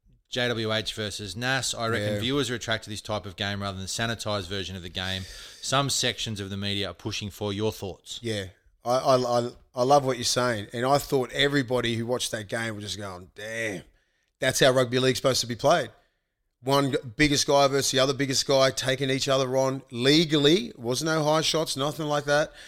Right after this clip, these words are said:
Speaker 2: It was just aggressive. There wasn't any fights. There was just pushing and shoving going along.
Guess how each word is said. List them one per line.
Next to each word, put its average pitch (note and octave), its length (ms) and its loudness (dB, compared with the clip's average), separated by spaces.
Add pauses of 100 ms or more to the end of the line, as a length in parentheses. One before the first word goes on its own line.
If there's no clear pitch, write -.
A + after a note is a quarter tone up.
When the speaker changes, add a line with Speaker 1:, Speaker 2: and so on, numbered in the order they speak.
(280)
Speaker 2:
It C3+ 80 -2
was B2 140 0
just B2 180 0
aggressive. E3 640 4 (220)
There C3 120 0
wasn't B2 220 0
any G#2+ 120 -4
fights. E3 400 4
There C3+ 80 2
was A2 80 -2
just A2 160 -6
pushing C#3+ 320 0
and G#2+ 100 -4
shoving D#3 360 2
going D3+ 260 2
along. D3+ 360 2